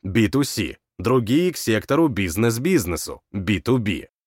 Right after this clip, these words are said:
Amazon не следует ни одному из этих кредо.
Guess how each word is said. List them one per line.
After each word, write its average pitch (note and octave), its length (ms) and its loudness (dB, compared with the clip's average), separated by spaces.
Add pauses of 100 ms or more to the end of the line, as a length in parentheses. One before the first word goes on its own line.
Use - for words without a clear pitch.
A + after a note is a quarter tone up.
(380)
Amazon D3 500 2
не F#3 100 6
следует D#3 540 2
ни B2+ 100 6
одному C3 460 4
из D3 200 4
этих A2+ 320 0
кредо. C#2+ 460 -2